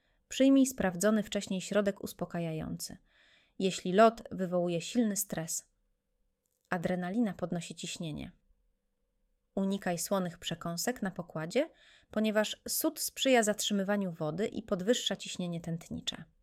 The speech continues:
Podczas lotu co jedną, dwie godziny wykonuj krótkie spacery lub ćwiczenia nóg. Pij wodę, ale małymi łykami, regularnie. Unikaj kawy, alkoholu i napojów energetycznych.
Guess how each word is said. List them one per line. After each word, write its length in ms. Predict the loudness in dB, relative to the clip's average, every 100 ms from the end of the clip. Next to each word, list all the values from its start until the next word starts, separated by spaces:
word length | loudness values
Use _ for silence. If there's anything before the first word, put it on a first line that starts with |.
| _ _ _ _ _ _ _ _ _ _ _ -2
Podczas 440 | -2 0 -4 0
lotu 380 | 0 0 -2 -10 -12 _ _ _ _ _ _ _
co 320 | -6 -4 -4 -2
jedną, 460 | 2 6 6 6 4
dwie 200 | 2 2
godziny 520 | 2 2 2 2 -2
wykonuj 460 | -6 -4 -2 -2 -2
krótkie 380 | -2 -2 -2 -4
spacery 500 | -4 -4 0 0 0
lub 200 | -4 -8
ćwiczenia 460 | -10 -8 -6 -6
nóg. 440 | -4 -4 -6 -12 _ _ _ _ _ _ _ _ _
Pij 240 | -2 0 2
wodę, 440 | 2 2 0 -8 -14 _ _ _
ale 180 | -2 0
małymi 380 | 0 2 2 0
łykami, 540 | -2 -4 -4 -6 -8 _ -4
regularnie. 760 | -2 2 2 2 -2 -8 -12 _ _ _ _ _
Unikaj 400 | 0 0 0 -2
kawy, 320 | 2 2 2
alkoholu 560 | 0 -2 -4 -4 -2 -2
i 100 | -4
napojów 420 | -6 -2 -4 -4
energetycznych. 880 | -6 -6 -6 -8 -8 -8 -10 -12